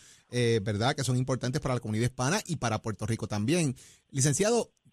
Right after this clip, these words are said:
¿dónde es el foro? ¿Quiénes son las personas que están invitadas a participar del mismo?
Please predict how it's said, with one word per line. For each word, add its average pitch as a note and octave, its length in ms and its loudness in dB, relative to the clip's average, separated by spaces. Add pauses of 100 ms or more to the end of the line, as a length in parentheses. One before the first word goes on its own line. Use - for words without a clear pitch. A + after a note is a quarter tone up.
(100)
¿dónde F#3+ 480 0
es F#3+ 200 2
el F3+ 140 2
foro? G#3+ 440 2
¿Quiénes D#3+ 220 -2
son F#3 80 2
las E3+ 100 -2
personas E3 260 -2
que - 60 -4
están D#3 140 -2
invitadas D3+ 300 2
a D3+ 40 0
participar C#3 380 -2
del C#3 140 0
mismo? F#2+ 340 0